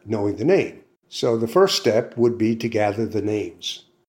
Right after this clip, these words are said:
I've always tried to get names from official open source, well, open sources,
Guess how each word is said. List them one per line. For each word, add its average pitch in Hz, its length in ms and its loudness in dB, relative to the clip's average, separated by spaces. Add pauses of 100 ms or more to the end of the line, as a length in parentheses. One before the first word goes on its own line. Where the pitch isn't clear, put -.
(240)
I've 127 180 2
always 226 360 6
tried 196 460 4
to 165 80 0
get 147 260 2
names 139 340 2
from 117 380 0
official 180 800 4
open 151 340 4
source, - 600 -2 (360)
well, 110 180 -8
open 107 260 -6
sources, - 580 -4